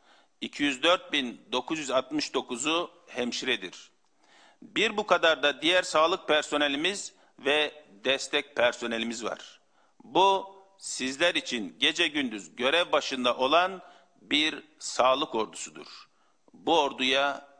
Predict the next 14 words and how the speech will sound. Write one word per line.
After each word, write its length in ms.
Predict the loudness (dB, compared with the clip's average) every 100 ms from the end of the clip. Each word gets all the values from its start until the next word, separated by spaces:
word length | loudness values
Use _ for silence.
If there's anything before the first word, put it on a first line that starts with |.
| _
güvenin. 560 | -10 -4 -4 -4 -14 _ _ _ _ _ _ _ _ _ _ _
Türkiye 420 | -2 -2 2 2
Cumhuriyeti 580 | 2 0 2 0 0 0
Devleti 680 | 0 2 0 0 0 0 -6 _ _ _ _
uzun 360 | -6 -2 -2 0
yıllardır 520 | 0 2 2 2 -2
sağlığı 540 | -4 2 4 4 2 0
öncelikli 800 | 0 0 -2 -2 0 0 0 -8 _ _ _
hizmet 580 | -8 -6 -2 0 0 0
alanı 340 | 2 4 2
olarak 400 | 2 2 -2 -4
görmüştür. 680 | -8 -8 -12 -16 -20 -20 -20 _ _ _ _
Sağlık 560 | -10 0 2 4 0 -4
hizmetlerinde 920 | -6 -2 -2 -2 -2 -2 0 -2 -4